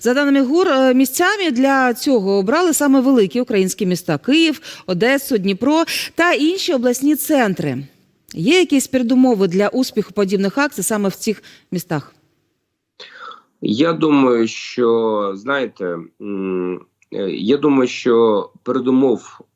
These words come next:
Speaker 2: особливих немає, хоча ворога можна зрозуміти, тому що він розраховує на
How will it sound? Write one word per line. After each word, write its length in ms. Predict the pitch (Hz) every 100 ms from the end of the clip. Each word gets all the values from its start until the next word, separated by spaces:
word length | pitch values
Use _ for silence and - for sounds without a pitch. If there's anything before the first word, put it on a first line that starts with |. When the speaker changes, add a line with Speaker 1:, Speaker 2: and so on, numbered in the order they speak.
| -
Speaker 2:
особливих 640 | 110 120 110 120 113 -
немає, 580 | 123 123 165 165 85 73
хоча 720 | - - - - - 120 117 104
ворога 340 | 113 120 110
можна 300 | 110 107 107
зрозуміти, 580 | 104 104 107 117 135 98
тому 240 | - 98
що 180 | 104 104
він 180 | 104 120
розраховує 800 | 98 95 92 113 107 95 85 82
на 380 | 85 87 87